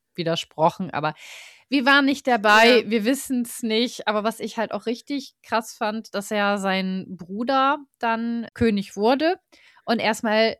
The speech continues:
Speaker 1: zwei Monate lang einen Anwalt beauftragt hat, um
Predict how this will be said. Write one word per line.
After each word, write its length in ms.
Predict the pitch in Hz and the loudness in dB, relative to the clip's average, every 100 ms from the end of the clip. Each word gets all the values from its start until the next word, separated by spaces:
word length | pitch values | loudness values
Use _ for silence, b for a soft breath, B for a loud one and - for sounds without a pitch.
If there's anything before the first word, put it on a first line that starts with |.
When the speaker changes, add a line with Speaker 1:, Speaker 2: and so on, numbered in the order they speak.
| - | -12
Speaker 1:
zwei 440 | - 208 214 359 359 | -10 -2 -2 -2 -4
Monate 520 | 339 381 392 403 - | -2 -2 -4 -10 -8
lang 360 | 277 190 190 233 | -4 -2 -2 -2
einen 180 | 208 208 | -4 -2
Anwalt 420 | 226 339 370 370 | -2 -2 -4 -4
beauftragt 760 | - - 170 - - 170 - - | -4 -2 -4 -6 -6 -6 -6 -2
hat, 240 | 208 254 220 | 0 0 -4
um 300 | 247 247 | -6 -6